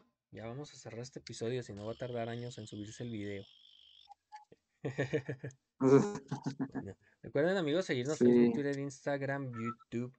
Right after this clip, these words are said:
Speaker 1: Spotify, bla, bla, bla. Como Cartas de Terror. Ya se la saben. Por
Speaker 2: Ujú.
Speaker 1: favor, apóyennos a compartir todo lo que compartamos, todo lo que publiquemos. Compártanlo en Facebook, no les,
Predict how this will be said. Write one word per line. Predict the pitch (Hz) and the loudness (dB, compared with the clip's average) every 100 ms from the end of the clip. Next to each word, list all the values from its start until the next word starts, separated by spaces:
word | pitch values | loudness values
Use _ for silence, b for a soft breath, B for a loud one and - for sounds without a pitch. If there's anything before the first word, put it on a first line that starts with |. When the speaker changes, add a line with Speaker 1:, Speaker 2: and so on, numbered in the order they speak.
| _ - | _ -20
Speaker 1:
Spotify, | _ _ - 110 113 117 - 120 | _ _ -10 -10 -8 -10 -6 -6
bla, | 110 107 113 | -6 -8 -6
bla, | 117 120 | -6 -8
bla. | 120 127 311 359 _ _ _ _ | -8 -8 -8 -10 _ _ _ _
Como | _ 101 101 | _ -14 -10
Cartas | 107 113 123 | -10 -8 -8
de | 120 | -8
Terror. | 104 101 104 101 _ _ _ - | -10 -8 -10 -12 _ _ _ -20
Ya | |
se | 127 123 | -14 -12
la | 113 | -12
saben. | - 107 110 123 127 - | -12 -10 -4 -2 -2 -2
Por | 139 | -2
Speaker 2:
Ujú. | 156 | -2
Speaker 1:
favor, | 107 104 120 135 | -6 -6 -4 -4
apóyennos | 131 127 147 143 131 | -4 -4 -4 -6 -8
a | 110 | -8
compartir | - 110 110 - 123 131 | -10 -10 -10 -10 -12 -10
todo | - 233 | -8 -6
lo | 202 | -6
que | 185 | -6
compartamos, | 165 135 123 117 135 170 | -8 -6 -6 -6 -8 -8
todo | 175 | -8
lo | 185 | -10
que | 165 | -12
publiquemos. | - 113 107 107 139 - | -10 -8 -8 -10 -12 -10
Compártanlo | 117 113 - 156 135 | -12 -12 -10 -8 -8
en | |
Facebook, | 131 123 127 120 | -10 -10 -8 -8
no | 117 | -8
les, | 123 123 | -10 -12